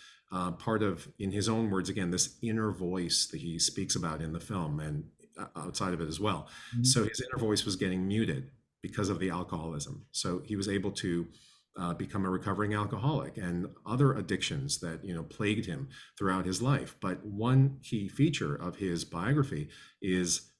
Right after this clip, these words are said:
Speaker 1: the transformative nature of his personality. Transformation, then another transformation, and so on. And he's always able to move forward, even if that means, uh, alienating
Speaker 2: Mm-hmm.
Speaker 1: colleagues, even if that means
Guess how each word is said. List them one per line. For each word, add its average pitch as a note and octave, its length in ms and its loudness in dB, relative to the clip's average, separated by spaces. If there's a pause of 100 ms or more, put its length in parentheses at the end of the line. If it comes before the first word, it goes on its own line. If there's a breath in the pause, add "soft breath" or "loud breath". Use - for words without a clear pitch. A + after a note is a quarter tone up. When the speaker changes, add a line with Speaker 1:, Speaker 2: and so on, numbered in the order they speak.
(100)
Speaker 1:
the G2 80 -6
transformative G#2+ 960 0
nature F2+ 460 -2
of D#2 140 -4
his E2 220 -2
personality. F#2+ 720 -4 (360 soft breath)
Transformation, G2+ 880 0 (180)
then D#2+ 160 -4
another G2+ 280 0
transformation, F2+ 760 -2
and D#2+ 100 -4
so B2 180 0
on. D#2+ 220 -2 (240 loud breath)
And G2 80 -4
he's F#2+ 160 0 (100)
always B2+ 460 6 (100)
able F#2+ 300 -2
to - 140 -8
move F2 200 -2
forward, A#2 520 0
even C3 260 6
if C#3+ 120 4
that C3+ 140 6
means, B2 440 2 (300 loud breath)
uh, F#2+ 260 -2
alienating G2+ 680 2
Speaker 2:
Mm-hmm. - 140 -4
Speaker 1:
colleagues, B2+ 580 0
even A2+ 220 0
if G#2+ 100 -6
that G2+ 160 -2
means G#2 440 0